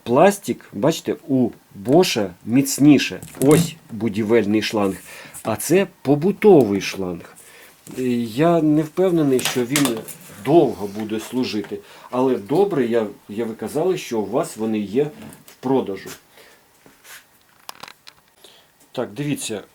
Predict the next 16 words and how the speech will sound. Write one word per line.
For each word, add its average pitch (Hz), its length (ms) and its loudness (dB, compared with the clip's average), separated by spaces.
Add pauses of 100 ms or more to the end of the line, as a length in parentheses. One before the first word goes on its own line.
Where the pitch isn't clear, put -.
(220)
це 175 400 -4
будівельний 120 600 -2
пилосос. 123 580 -4 (480)
Тут 123 320 -6
отвір 135 540 -4 (120)
менше 117 640 0
навіть 110 680 -4 (200)
у, 110 220 -2 (240)
чим 165 280 0 (120)
у 120 300 0
Боша 113 520 -4 (540)
газ, 147 500 -6
е, 113 240 -2
п'ятнадцятого. 110 640 -2
Чим 127 300 0
більше 107 500 -2